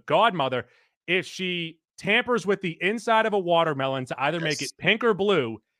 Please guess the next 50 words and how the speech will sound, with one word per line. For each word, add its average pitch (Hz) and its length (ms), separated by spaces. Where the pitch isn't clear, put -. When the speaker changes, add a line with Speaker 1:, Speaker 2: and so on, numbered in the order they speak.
Speaker 1:
and 165 120
I'm 170 100
Speaker 2:
Yes. 170 40
Speaker 1:
gonna 165 160
smash 202 600
it 151 160
with 135 140
a 147 40
mustache 156 680
and 160 100
a 135 60
stupid 175 440
hat 170 280
on, 127 340
much 143 260
like 143 200
Gallagher." 135 600
And 143 140
she - 60
Speaker 2:
Right. 214 100
Speaker 1:
had 151 160
no 160 340
idea 170 260
what 156 100
I 151 40
was 139 160
talking 123 320
about. 98 300
So 139 240
we 147 80
just 151 160
didn't 123 280
do 101 140
it. - 100
Speaker 2:
Oh, 110 100
that 110 200
ended 110 200
up 107 80
not 104 180
happening. 113 360
Would 131 220
you 233 140
go 220 200
to 208 140
a 185 40
Gallagher 151 440
show? 202 240
Now, 139 100
not 127 260
now, 120 440